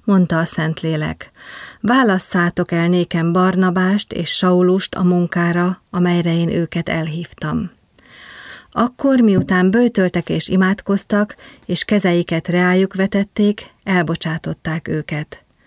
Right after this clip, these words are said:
Ők annak okáért, miután kibocsáttattak a Szentlélektől, lementek Szeleuciába,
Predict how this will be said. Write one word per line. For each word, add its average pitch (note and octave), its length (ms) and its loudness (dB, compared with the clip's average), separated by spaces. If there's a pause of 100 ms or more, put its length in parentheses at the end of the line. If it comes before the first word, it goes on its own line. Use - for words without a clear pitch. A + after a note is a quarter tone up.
(580)
Ők A3+ 240 0
annak A3+ 340 4
okáért, F#3+ 680 2
miután F#3 380 2
kibocsáttattak F#3 880 -2
a F3 60 -4
Szentlélektől, G3 960 0 (380)
lementek F#3 560 2
Szeleuciába, E3 1120 -2